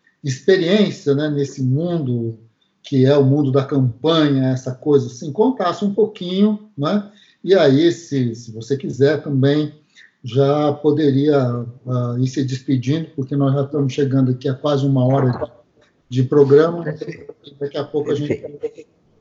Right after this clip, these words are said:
Speaker 1: tem que
Speaker 2: Então,
Speaker 1: baixar.
Speaker 2: eu vou, vou contar rapidamente, é, como eu contei pros meus alunos, né? É, quando eu cheguei de volta na puc, é, e precisei lá,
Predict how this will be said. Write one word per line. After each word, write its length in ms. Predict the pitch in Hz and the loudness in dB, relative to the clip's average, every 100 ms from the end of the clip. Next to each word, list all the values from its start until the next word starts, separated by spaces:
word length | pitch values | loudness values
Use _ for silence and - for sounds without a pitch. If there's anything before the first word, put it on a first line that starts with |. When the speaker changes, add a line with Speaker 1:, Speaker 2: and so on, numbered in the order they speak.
| _ | _
Speaker 1:
tem 140 | - 147 | -8 -6
que 100 | 143 | -2
Speaker 2:
Então, 280 | 143 151 135 | 2 4 4
Speaker 1:
baixar. 120 | 233 | 2
Speaker 2:
eu 80 | 202 | 2
vou, 540 | 233 247 247 226 190 160 _ _ 127 _ _ | 4 2 2 -2 -4 -10 _ _ -20 _ _
vou 160 | - 220 | 0 2
contar 720 | 220 233 - 214 208 196 175 | 2 -4 2 2 2 0 -2
rapidamente, 1000 | 151 160 160 160 143 160 208 185 - 104 - _ _ _ | -2 -2 -4 -4 -4 -4 -4 -6 -8 -14 -16 _ _ _
é, 180 | 165 170 | -4 -4
como 380 | - 202 202 | -2 -2 2
eu 400 | 202 202 202 185 - | 4 6 4 0 -4
contei 380 | 208 170 196 | -4 2 2
pros 200 | 202 196 | 2 -2
meus 220 | 175 190 185 | -2 -4 -2
alunos, 560 | 180 143 104 98 - | -2 -2 -6 -12 -14
né? 340 | 139 165 180 - - - _ | -2 -2 -2 -6 -20 -20 _
É, 220 | 151 160 | 0 2
quando 380 | 156 196 202 196 | 2 -4 -2 4
eu 380 | 190 180 175 165 | 4 4 0 0
cheguei 380 | - 170 175 190 | -4 -2 2 2
de 100 | 165 | 0
volta 400 | 156 160 147 147 | -2 -2 -2 -6
na 120 | 135 | -8
puc, 500 | 135 208 196 - - _ _ _ _ | -2 0 0 -6 -20 _ _ _ _
é, 340 | 127 156 151 | -2 0 2
e 460 | 147 160 156 151 139 | 0 0 2 0 -4
precisei 760 | 139 - 156 131 151 151 131 120 | -10 -4 -2 0 2 2 -2 -8
lá, 320 | 139 147 - | -2 -2 -2